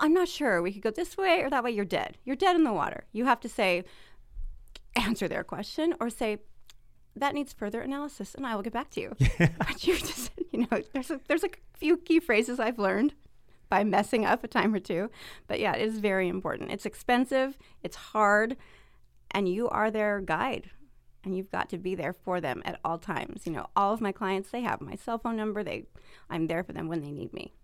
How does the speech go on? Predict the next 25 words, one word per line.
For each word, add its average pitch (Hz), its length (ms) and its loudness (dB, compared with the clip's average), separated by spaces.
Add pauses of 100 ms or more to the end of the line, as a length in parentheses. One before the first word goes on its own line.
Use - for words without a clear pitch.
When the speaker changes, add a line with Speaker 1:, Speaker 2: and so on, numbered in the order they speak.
(200)
Speaker 2:
So 151 200 4
that, 262 300 4
that's 233 240 0
a 233 60 -2
good 143 320 6 (400)
movement 123 440 4
here 120 100 4
in 120 60 4
the 117 60 2
conversation, 113 600 2
because 113 320 2
when 123 140 2
you 117 80 2
think 220 240 -2
about 135 380 4 (440)
growing 135 360 6
your 143 80 6
firm, 117 360 0
right, 113 160 2
Jamie 127 340 4
Rose 123 280 6
Interiors, 107 500 0
you 110 100 -2
have 113 360 2
this, 110 340 -2